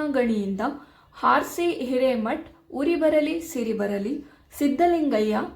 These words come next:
ಊರು ಕೇರಿ, ಎಚ್ ಎಲ್ ನಾಗೇಗೌಡ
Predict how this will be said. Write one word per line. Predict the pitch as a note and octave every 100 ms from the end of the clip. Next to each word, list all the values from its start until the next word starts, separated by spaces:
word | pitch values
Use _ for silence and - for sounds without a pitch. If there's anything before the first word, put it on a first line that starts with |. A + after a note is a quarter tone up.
| - -
ಊರು | C4+ D#4+ E4 -
ಕೇರಿ, | A#3 G#3 G#3 C#4+ - - _ - -
ಎಚ್ | - -
ಎಲ್ | E4 E4
ನಾಗೇಗೌಡ | C#4 B3 B3 C#4+ C#4+ G#3+ G3+